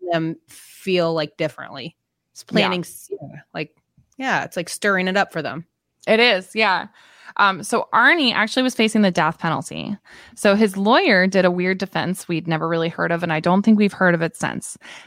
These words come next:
Speaker 2: The defense was, "The devil made me do it." His lawyer saying in a fucking courtroom that the courts have dealt with the existence of God, and now they're going to deal with the existence of the devil.
Speaker 1: Wonder if that had been used before.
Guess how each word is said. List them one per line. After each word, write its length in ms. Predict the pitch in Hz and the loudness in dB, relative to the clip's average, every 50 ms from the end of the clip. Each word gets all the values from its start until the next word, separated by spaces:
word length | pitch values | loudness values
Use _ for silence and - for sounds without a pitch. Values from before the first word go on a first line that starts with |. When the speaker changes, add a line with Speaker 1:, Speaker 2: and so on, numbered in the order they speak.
| _ | _
Speaker 2:
The 80 | - 175 | -2 0
defense 420 | 180 180 - 202 208 214 - - | 0 0 2 2 2 2 2 2
was, 300 | 196 180 180 175 170 - - - | 2 4 4 4 2 0 -2 -4
"The 80 | 175 165 | -2 0
devil 340 | - 160 160 160 165 165 | 2 2 2 2 0 0
made 260 | 160 156 147 151 151 156 | 0 0 -2 -2 -2 -2
me 180 | 151 147 147 147 | -2 -4 -4 -4
do 180 | - 147 139 | -4 -4 -4
it." 400 | 90 - - - - - - - _ _ _ _ _ _ _ | -6 -6 -8 -10 -12 -14 -14 -16 _ _ _ _ _ _ _
His 220 | - 185 175 170 | -2 -2 0 4
lawyer 300 | 185 190 202 208 208 214 | 4 6 6 6 6 4
saying 380 | 208 - - 208 202 208 208 208 | 4 2 4 4 6 8 8 8
in 100 | 190 180 | 8 6
a 120 | 170 175 | 4 4
fucking 580 | - - - - - 214 220 - - 262 269 277 | 2 0 -6 -6 -2 -2 -2 0 2 2 4 4
courtroom 720 | - - 302 294 247 185 185 165 143 135 113 - 190 208 - | 4 4 2 2 2 0 0 0 0 -2 -2 -4 -6 -4 0
that 160 | - 190 - | 0 0 0
the 80 | - 175 | -2 -4
courts 440 | - - - 262 269 285 - - - | -4 0 2 2 4 2 2 0 0
have 260 | 302 349 262 226 - | 2 2 2 0 0
dealt 400 | - 208 196 180 185 196 - - | 0 2 2 2 0 -2 -4 -4
with 120 | 202 196 | -4 0
the 100 | - 190 | 0 0
existence 520 | 175 175 175 190 190 - - 240 254 240 - | 0 0 0 0 0 0 2 4 4 4 4
of 200 | 240 208 180 180 | 2 -2 -2 -2
God, 500 | - 185 180 165 123 87 - - - - _ _ - - - - - - | 0 2 2 4 2 0 -2 -4 -6 -10 _ _ -20 -20 -20 -16 -4 0
and 180 | 170 170 170 | 2 4 4
now 220 | 160 151 160 170 175 | 4 4 4 4 4
they're 120 | 185 180 | 4 4
going 240 | 175 180 175 165 165 | 4 2 2 2 2
to 100 | - - | 0 -2
deal 200 | - 175 165 165 | -4 -2 0 0
with 120 | 160 160 - | 0 0 -2
the 100 | - 156 | -4 -6
existence 520 | 156 160 - 165 156 - - 170 165 - - | -6 -6 -6 -6 -6 -4 -2 -4 -4 -4 -6
of 160 | - 160 160 | -10 -8 -6
the 80 | 160 | -6
devil. 440 | - 139 120 - - 76 - - 175 - _ _ _ _ _ _ _ _ _ _ _ _ _ _ _ _ _ - | -4 -4 -4 -4 -4 -6 -8 -8 -10 -12 _ _ _ _ _ _ _ _ _ _ _ _ _ _ _ _ _ -10
Speaker 1:
Wonder 320 | 202 208 226 247 269 262 | -6 -4 -2 -2 0 -2
if 120 | 254 247 - | -2 0 2
that 200 | 240 220 214 196 | 2 2 2 2
had 260 | 214 240 285 311 226 | 0 0 0 0 0
been 180 | 196 170 156 151 | 0 0 0 0
used 240 | 151 151 151 - - | 0 -2 -2 -4 -4
before. 580 | 156 151 151 - 165 156 151 147 151 156 - | -6 -6 -6 -6 -8 -6 -6 -6 -6 -8 -10